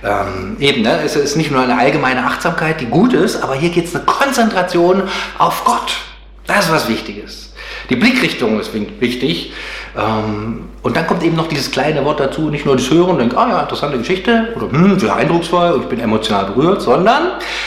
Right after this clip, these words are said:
auch behalten. Im Originaltext steckt da noch so ein bisschen was anderes drin, da steckt auch Festhalten drin. Also wirklich, ich höre es und dann ist nicht nur husch weg, ne, sondern ich halte es fest und, und dann noch, kann man's noch mit übersetzen, mit in Besitz nehmen. Das heißt, dieses Wort wird zu meiner Sache.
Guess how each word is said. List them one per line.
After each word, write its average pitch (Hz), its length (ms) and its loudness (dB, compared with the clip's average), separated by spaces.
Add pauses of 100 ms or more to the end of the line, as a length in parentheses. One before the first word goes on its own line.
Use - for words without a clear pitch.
(180)
auch - 240 0
behalten. 240 640 2 (1040)
Im 117 100 -2
Originaltext 151 580 0
steckt 151 220 -4
da 147 100 2
noch 143 180 -2
so 147 80 -4
ein 131 60 -2
bisschen 165 220 -2
was 135 120 0
anderes 170 320 0
drin, 180 140 2
da 165 60 2
steckt - 300 -6
auch - 80 -2
Festhalten - 960 0
drin. 104 140 -2
Also 123 180 2 (260)
wirklich, 180 300 0 (680)
ich - 160 -16
höre 226 320 4
es - 60 -4 (360)
und 160 120 -2
dann 160 100 2
ist 160 100 -2
nicht 165 140 2
nur 131 160 2
husch - 220 2
weg, - 240 2
ne, 226 340 0
sondern 170 220 0
ich - 180 -6
halte 156 240 2
es 175 80 -2
fest - 360 0 (340)
und, - 320 0
und 147 100 0
dann 147 120 -2
noch, 175 160 -2
kann 151 120 -2
man's 165 140 -2
noch 156 100 0
mit 156 140 -2
übersetzen, 151 340 0
mit 156 220 -2
in 226 220 8
Besitz 214 560 2
nehmen. 131 200 4
Das 127 140 2
heißt, 175 200 0
dieses 151 300 0
Wort 196 220 2
wird 196 160 0
zu 190 100 -2
meiner 220 580 4
Sache. - 420 -6